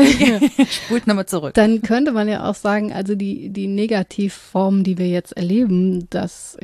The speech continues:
Speaker 1: kann ja auch ein Faszinosum sein. Also, dass wir uns unsere Erschöpfungszustände angucken und uns fragen, was das anzeigt.
Speaker 2: Mhm.
Speaker 1: Oder was davon wir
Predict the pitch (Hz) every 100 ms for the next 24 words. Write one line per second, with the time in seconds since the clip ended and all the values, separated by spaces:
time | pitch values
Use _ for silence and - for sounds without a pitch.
0 | - - 160 - 294 240 202 - - 180
1 | 170 - - - - 175 208 208 - 185
2 | 190 196 202 - - - 190 214 202 -
3 | 214 196 214 196 190 202 214 233 - 254
4 | - 262 277 320 - - - _ _ 202
5 | 202 - 190 - 202 196 214 220 214 208
6 | - 302 311 226 196 190 190 - 208 -
7 | 208 220 - - - - - - 180 214
8 | 262 - _ _ 214 196 190 185 180 -
9 | 190 190 196 - 190 - 185 185 185 180
10 | 180 185 180 180